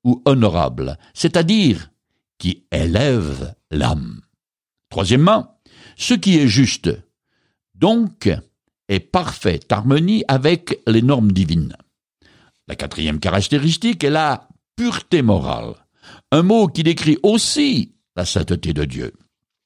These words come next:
La cinquième vertu est l'amabilité. Elle décrit quelqu'un de bienveillant, d'indulgent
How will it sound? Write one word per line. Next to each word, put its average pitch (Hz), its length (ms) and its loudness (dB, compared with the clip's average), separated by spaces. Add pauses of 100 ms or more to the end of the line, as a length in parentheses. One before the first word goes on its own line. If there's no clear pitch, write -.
(540)
La 92 60 -8
cinquième 90 460 2
vertu 180 480 2 (480)
est 110 160 4
l'amabilité. 104 1400 0 (380)
Elle 180 140 2
décrit 233 300 0
quelqu'un 135 560 2
de 92 180 0
bienveillant, 113 1000 2 (280)
d'indulgent 151 840 0